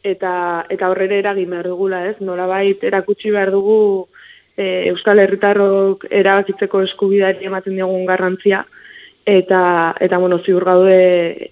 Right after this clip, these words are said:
iku-, eh, gure ordezkari politikoek ikusten dutenean zein borondate dagoen eta, eta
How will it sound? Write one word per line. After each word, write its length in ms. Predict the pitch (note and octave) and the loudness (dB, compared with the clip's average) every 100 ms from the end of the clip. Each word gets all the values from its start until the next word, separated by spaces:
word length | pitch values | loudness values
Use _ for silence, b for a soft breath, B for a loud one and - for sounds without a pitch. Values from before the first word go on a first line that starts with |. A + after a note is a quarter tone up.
| - | -12
iku-, 320 | - F#3 G3 | -6 0 0
eh, 240 | - - - | 0 -4 -2
gure 280 | F#3 G3+ G3 | 2 4 4
ordezkari 640 | F#3 F3+ F#3 - G3 G3+ G3 | 4 2 0 0 2 2 0
politikoek 540 | G3 G3 G3 G3 F#3+ | 0 0 0 -2 0
ikusten 340 | F#3+ F#3+ G3 F#3+ | 0 -2 -2 -2
dutenean 540 | F#3 G3 G3 F#3 F3+ B B B _ - | 0 0 2 0 -2 B B B _ 0
zein 120 | G3 | 4
borondate 480 | F#3 F#3 G3 F#3+ F#3 | 4 6 4 4 4
dagoen 400 | F#3 F#3 F#3 G3 | 2 0 -2 -2
eta, 220 | F3+ E3 D#3+ D#3 F3 - - | -4 -4 -4 -6 -12 -18 -10
eta 260 | F3+ E3+ | -8 -4